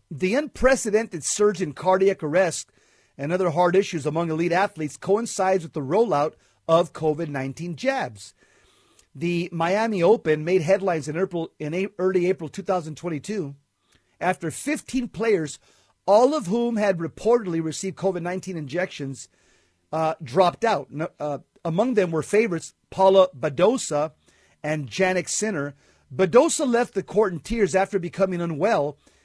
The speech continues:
and Sinner's opponent said he saw him bend over on the court, noting it was very strange.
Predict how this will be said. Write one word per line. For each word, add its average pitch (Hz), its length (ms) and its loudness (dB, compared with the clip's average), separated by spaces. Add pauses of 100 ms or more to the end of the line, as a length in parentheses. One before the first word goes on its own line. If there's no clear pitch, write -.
(160)
and 156 180 -4
Sinner's 214 340 -2
opponent 202 420 -2
said 185 140 -2
he 180 100 -4
saw 196 220 0
him 175 200 0
bend 180 320 2
over 190 240 2
on 160 100 -2
the 143 60 -8
court, 185 240 -2
noting 175 440 -2
it 175 120 -6
was 156 160 -10
very 170 220 -4
strange. 147 520 -8